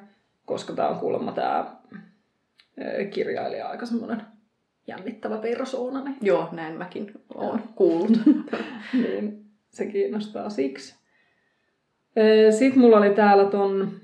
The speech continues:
Speaker 1: ö, Eckhart Tollen Läsnäolon voima, joka nyt on, on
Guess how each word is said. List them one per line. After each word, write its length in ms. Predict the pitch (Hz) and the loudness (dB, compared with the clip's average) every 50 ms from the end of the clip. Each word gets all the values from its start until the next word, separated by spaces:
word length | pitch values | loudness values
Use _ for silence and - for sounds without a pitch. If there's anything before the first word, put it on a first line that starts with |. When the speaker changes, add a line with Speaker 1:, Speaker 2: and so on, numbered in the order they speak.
| - _ _ _ _ _ _ _ _ _ _ _ - 208 | -20 _ _ _ _ _ _ _ _ _ _ _ -14 -12
Speaker 1:
ö, 580 | 196 - 151 - - - - - - - - - | -12 -12 -12 -12 -12 -12 -12 -12 -12 -12 -8 -2
Eckhart 560 | - 226 240 233 - - 214 208 208 - - | 0 0 0 0 0 0 0 0 0 -2 2
Tollen 500 | - 220 214 208 202 190 175 170 180 190 | 4 6 6 8 6 6 4 4 2 4
Läsnäolon 720 | 196 214 233 - - 214 175 160 160 165 160 165 170 175 | 4 4 2 2 0 0 0 2 2 0 0 -2 -2 -2
voima, 400 | 175 185 180 180 180 175 - - | 0 0 2 2 0 0 -2 -4
joka 260 | - 156 165 - - | -4 -4 -6 -6 -8
nyt 260 | 170 175 180 175 - - | -8 -8 -10 -10 -8 -8
on, 300 | 170 170 160 - - - | -8 -8 -8 -10 -12 -14
on 380 | - - - 78 - - - - | -14 -12 -10 -10 -8 -10 -10 -14